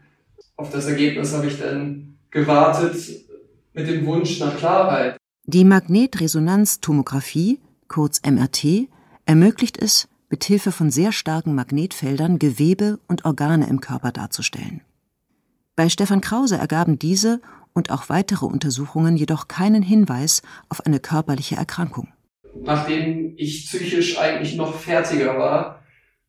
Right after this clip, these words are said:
Speaker 1: und dann immer wieder die Auskunft bekommen habe, manchmal sogar mit einem freudigen Lächeln des Arztes, „Es geht Ihnen gut, alles Gute für die Zukunft“, und dann stand ich wieder da.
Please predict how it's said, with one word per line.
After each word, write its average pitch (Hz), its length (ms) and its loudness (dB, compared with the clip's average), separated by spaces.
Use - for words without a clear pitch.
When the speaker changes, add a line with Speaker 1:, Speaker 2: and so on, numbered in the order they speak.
Speaker 1:
und 151 160 2
dann 151 160 2
immer 170 520 0
wieder 156 400 -2
die 147 640 0
Auskunft 160 520 -4
bekommen 156 400 -6
habe, 151 320 -4
manchmal 156 420 -4
sogar 151 240 2
mit 151 240 -4
einem 147 500 -2
freudigen 151 460 -2
Lächeln 156 400 -2
des 151 160 -8
Arztes, 156 760 -4
„Es 151 180 -6
geht 165 180 6
Ihnen 156 280 0
gut, 185 260 2
alles 151 280 -4
Gute 170 200 -2
für 151 100 -4
die 147 100 0
Zukunft“, 156 520 -8
und 143 100 -4
dann 139 100 -2
stand 165 320 -2
ich - 120 -4
wieder 113 180 -6
da. 117 360 -8